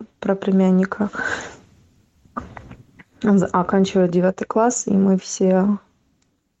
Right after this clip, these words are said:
а, думаем, а, куда же, ну, спрашиваем у него: «Куда же ты там поступать будешь? Что, как дальше?» «Я не знаю, я не знаю».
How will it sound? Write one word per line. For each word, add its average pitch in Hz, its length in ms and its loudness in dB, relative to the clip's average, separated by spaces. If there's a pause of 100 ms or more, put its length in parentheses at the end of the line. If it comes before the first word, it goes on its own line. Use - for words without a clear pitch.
(140)
а, 202 460 2 (520)
думаем, 185 600 4 (1000)
а, 196 320 -2 (100)
куда 220 260 2
же, 208 120 0
ну, 220 180 4
спрашиваем 185 600 0
у - 20 4
него: 175 180 2
«Куда 190 220 0
же 196 80 -2
ты - 140 -20
там 180 140 2
поступать 233 540 0
будешь? 214 400 2
Что, 240 480 0
как 220 300 0
дальше?» 214 400 0
«Я 226 160 4
не 311 140 4
знаю, 196 400 2
я 196 140 2
не 240 160 4
знаю». 196 440 2